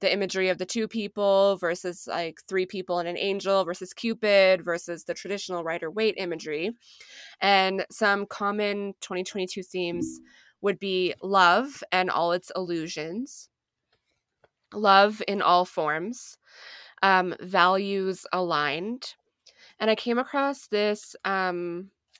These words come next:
belief that the ancient Greeks had about the complexity of love, and they believed that there was actually three words for it,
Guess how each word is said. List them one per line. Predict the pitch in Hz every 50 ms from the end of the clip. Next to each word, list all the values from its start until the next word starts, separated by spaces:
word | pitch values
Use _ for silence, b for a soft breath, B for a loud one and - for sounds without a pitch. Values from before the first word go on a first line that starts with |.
| _ _ _ _ _ _ _ _ _ _ _ _ _ _ _ _ _ _ _ _ _
belief | 190 214 202 196 202 185 180 - - -
that | - 202 -
the | - 135
ancient | 156 180 180 - 196 180 170
Greeks | - 175 170 165 - -
had | - 190 165 160 160 160
about | 175 - 170 -
the | -
complexity | 180 - 196 180 - 180 165 - - 202 180 175 175
of | 170 165 - 156
love, | 147 143 151 185 233 294 - - B B B B B B B B B -
and | 190 196
they | 196 190
believed | 165 180 185 185 180 160
that | 185
there | - 190
was | 190 180 - -
actually | 151 165 - - - 180 170 170
three | - - - 185 180 185 190 190
words | 180 170 165 160 165 175 175 - -
for | - - 226 240 254
it, | 277 294 311 302 -